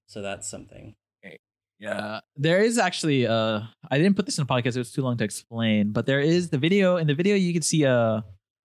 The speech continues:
Speaker 2: a guy that was, if you remember a couple months back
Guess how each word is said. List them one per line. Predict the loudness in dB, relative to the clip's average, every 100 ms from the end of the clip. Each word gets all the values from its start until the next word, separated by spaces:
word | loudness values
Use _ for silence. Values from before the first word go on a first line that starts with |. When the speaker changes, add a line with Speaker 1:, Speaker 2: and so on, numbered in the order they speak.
| _ _ _
Speaker 2:
a | -6
guy | -2 0 2 2 2 0 -2 -8 _ _ _ _ _ -6
that | 0
was, | 2 2 2 2 0 -2 -4 -6 -8
if | -2
you | 2 4
remember | 4 2 2 2 0 0
a | -2
couple | -4 -8 -6 -8
months | -4 -4 -6 -10
back | -6 -6